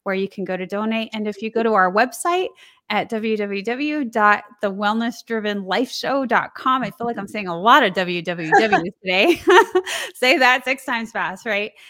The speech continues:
Speaker 1: Um, you'll be left with a beautiful email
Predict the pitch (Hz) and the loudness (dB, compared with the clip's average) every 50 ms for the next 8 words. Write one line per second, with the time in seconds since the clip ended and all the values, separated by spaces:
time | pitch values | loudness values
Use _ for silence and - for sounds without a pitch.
0 | - _ _ - 208 190 185 175 175 190 226 - 226 247 262 269 240 262 240 220 | -20 _ _ -6 -2 -2 0 -2 -2 -6 -12 -10 -2 -2 -2 0 0 -2 -2 0
1 | 214 196 202 202 - - 220 208 196 - 202 185 180 175 185 196 190 190 - 185 | 0 -2 -2 -4 -8 -10 -8 -8 -8 -8 -8 -10 -10 -8 -8 -10 -10 -8 -10 -12
2 | 175 170 175 175 170 165 156 156 156 | -12 -10 -10 -10 -8 -8 -8 -8 -8